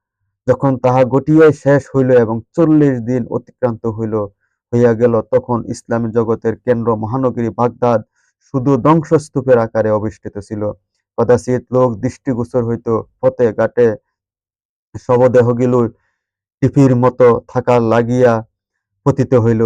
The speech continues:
বৃষ্টির দরুন লাশগুলো পচিয়া আকাশ ও বাতাস দুর্গন্ধে পূর্ণ করিয়া তুলেছিল। বায়ু দূষিত হওয়ার ভীষণ রোগ দ্রুত রোগ বেগে বিস্তার লাভ করিতেছিল এবং সিরিয়া পর্যন্ত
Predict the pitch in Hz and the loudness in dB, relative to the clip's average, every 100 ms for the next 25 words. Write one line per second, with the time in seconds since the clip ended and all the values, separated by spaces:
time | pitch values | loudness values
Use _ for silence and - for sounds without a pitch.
0 | 104 - _ 107 151 - 190 127 120 123 | -2 -6 _ -2 -2 0 0 0 0 0
1 | 123 107 120 123 113 123 120 117 143 143 | 0 0 2 2 0 0 0 -2 -4 -4
2 | 131 120 104 120 - 127 120 120 110 113 | -2 0 0 -2 -2 -2 0 -4 -4 -4
3 | 120 117 101 131 131 120 117 110 113 - | -4 -4 -4 -4 -2 -2 -4 -4 -4 -4
4 | 117 110 107 107 104 101 104 101 98 101 | -6 -6 -6 -8 -8 -8 -8 -12 -12 -12
5 | 101 101 107 113 117 120 - 123 120 110 | -12 -10 -4 -2 -2 -6 -10 -6 -4 -2
6 | 113 113 101 117 - 139 123 110 _ _ | 0 0 -2 -10 -6 -2 -2 -4 _ _
7 | _ 117 113 98 127 127 127 123 123 123 | _ -2 -2 -4 -8 -4 0 0 0 -2
8 | 113 _ _ _ _ _ - 123 131 127 | -2 _ _ _ _ _ 0 2 2 0
9 | 110 - _ 135 143 - 127 110 107 - | 0 -8 _ -2 -2 0 0 2 0 -2
10 | - 101 101 - 107 104 98 - 110 110 | -6 -8 -8 -6 -4 -4 -4 -4 -4 -2
11 | 107 - 117 117 117 113 120 107 123 117 | -6 -8 -6 0 0 0 -6 -6 -6 -6